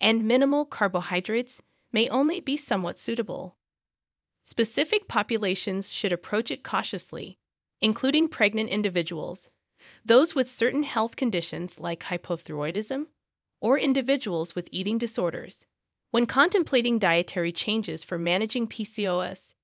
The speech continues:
it's crucial to consider various factors, including age, baseline B M I, gender, overall health status, kidney and liver function,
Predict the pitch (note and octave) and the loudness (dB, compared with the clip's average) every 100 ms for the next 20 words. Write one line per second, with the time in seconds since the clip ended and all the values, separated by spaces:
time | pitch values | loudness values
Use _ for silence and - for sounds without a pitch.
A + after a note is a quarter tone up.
0 | _ - - - - D4 E4 F4+ F4 F4 | _ -6 -6 -6 -6 0 0 0 -4 -2
1 | D#4 C#4+ C4+ C4 C4+ G3+ F3 F3+ - - | -2 0 0 0 0 0 0 0 -2 -6
2 | D#3 - - F#3+ - _ _ - A3+ A3+ | -6 -8 -12 -12 -18 _ _ -4 -2 0
3 | C4 C4 B3 A#3 C#4 E4 - _ _ _ | 2 0 2 2 2 -2 -8 _ _ _
4 | - G3 A3 C4 B3+ B3 G#3 G#3 G#3 F#3+ | 2 2 4 2 2 2 0 -2 -2 -2
5 | D#3 F3 _ _ _ _ _ - F#3+ F#3 | -4 -8 _ _ _ _ _ 2 4 4
6 | F#3 A#3 _ _ _ _ A3 C#4 D4 A#3+ | -2 -4 _ _ _ _ 4 4 6 4
7 | G#3 A3 - F#3+ - - D3+ D#3 D#3+ - | 4 2 -2 -6 -6 -4 -4 -4 -12 -14
8 | - _ _ _ - - A3+ A#3+ C4+ D4+ | -18 _ _ _ -6 4 6 6 2 2
9 | D#4+ - G#3+ G#3+ B3 D#4 - C4+ C4+ - | -2 -6 -2 2 4 2 0 -2 0 -2
10 | C#4 | -2